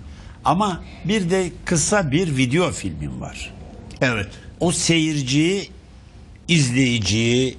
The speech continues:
Speaker 1: ziyaretçiyi ne derseniz deyin, kendini sorgulamaya itiyor. Çünkü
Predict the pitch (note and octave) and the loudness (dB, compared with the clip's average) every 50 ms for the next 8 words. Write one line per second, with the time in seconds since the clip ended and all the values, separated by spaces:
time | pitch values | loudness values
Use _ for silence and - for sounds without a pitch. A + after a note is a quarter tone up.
0 | - - - - - - G#2+ G#2 A2 C3+ D#3 D3+ C#3+ C3+ B2+ A#2 A#2 A2+ A2 - | -14 -18 -18 -18 -14 -6 -2 2 4 4 4 4 2 0 -2 -4 -6 -6 -6 -6
1 | - - A#2+ A2+ B2 C#3 A#2 B2 A2+ G#2 F2+ - G#2+ G2 F#2+ F2 D#2+ E2+ G2+ C3 | -6 -4 -2 0 0 0 2 0 0 0 -2 -6 -6 -6 -6 -6 -4 -2 0 0
2 | D#3 F#3 F#3+ F#3+ - - - - - - - - - - - - - D3 D3 D3+ | 0 0 -2 -6 -10 -16 -16 -16 -14 -14 -14 -14 -14 -14 -12 -4 0 0 0 0
3 | D#3 D3+ C#3+ F3 F3+ G3 F#3+ D3 - - - B2+ C3 C3 B2 A2 A#2 C3 C3+ C#3 | 0 -2 -4 -4 -4 -4 -4 -6 -6 -4 -2 -2 0 0 -2 0 0 2 2 2
4 | C3+ C3 C#3 C#3+ D#3 D3+ B2 G2+ - - - E2+ E2+ - - - C#3 C3 G2+ - | 2 2 2 2 2 2 -2 -4 -8 -12 -14 -14 -10 -8 -6 -4 -4 -4 -2 -2
5 | C3 A#2 G2 | -2 -2 -2